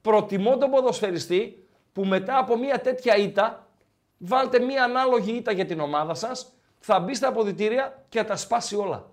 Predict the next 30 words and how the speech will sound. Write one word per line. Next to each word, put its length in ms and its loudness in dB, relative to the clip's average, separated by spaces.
Παντελή 300 -10
Αμπατζή. 360 -16
Θα 160 -6
τα 140 -2
σπάσει 440 0
όλα, 300 4
θα 80 6
τα 100 0
ρημάξει. 540 -4
Δεν 200 2
θα 100 2
αφήσει 560 -4
πάγκους 480 4
για, 320 4
για 140 4
μάγκους. 500 -8
Θα 160 -2
τα 100 -2
ανακαινάσει. 640 -6
Τον 280 6
προτιμώ 1000 4
από 420 2
το 180 4
να 180 4
μπω 220 6
στα 160 0
αποδυτήρια 960 0
και 280 2
να 180 4
δω 500 8